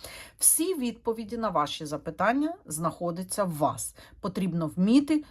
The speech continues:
відчувати св-, себе, свою інтуїцію, своє підсвідоме. Вона з-, зазвичай воно вам підказує. Але голова, наша мудра голова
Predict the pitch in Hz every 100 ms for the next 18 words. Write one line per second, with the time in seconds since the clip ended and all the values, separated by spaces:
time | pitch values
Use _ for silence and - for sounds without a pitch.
0 | _ 160 160 - 160 143 175 208 262 254
1 | - - 165 165 - 226 180 156 143 _
2 | - - 175 165 147 151 - - 156 202
3 | 247 285 269 - 160 156 180 202 - 196
4 | 185 170 147 170 214 220 233 196 254 262
5 | 254 269 - 208 190 226 208 185 175 143
6 | 151 185 220 _ - - - 160 135 85
7 | - - - - 220 247 320 240 196 202
8 | 208 269 330 _ 214 190 185 196 226 233
9 | 190 165 180 175 214 320